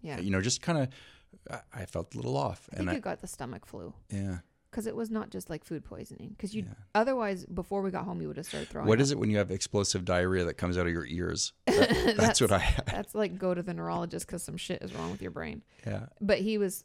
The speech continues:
Speaker 1: throwing up all night. And so this is the thing about Sean, is that, well, I think there's two people in the world. You can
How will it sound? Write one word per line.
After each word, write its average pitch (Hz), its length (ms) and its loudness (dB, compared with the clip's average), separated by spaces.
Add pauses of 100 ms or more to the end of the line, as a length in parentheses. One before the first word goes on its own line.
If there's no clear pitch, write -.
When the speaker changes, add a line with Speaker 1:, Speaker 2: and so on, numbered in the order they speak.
(100)
Speaker 1:
throwing 220 340 -4
up 202 140 -4
all 190 140 0
night. 180 280 -2
And 185 180 -2 (160)
so 208 180 2
this 254 200 2
is 226 80 -10
the 202 60 -12
thing 190 180 -6
about 160 180 -6
Sean, 170 340 -6 (560)
is 202 140 0
that, 190 260 0 (680)
well, 269 160 4
I 277 40 -6
think 339 140 -4
there's 285 160 0
two 254 180 -2
people 214 240 -2
in 160 80 -4
the 135 80 -6
world. - 300 -8 (200)
You 226 140 -4
can 233 260 -2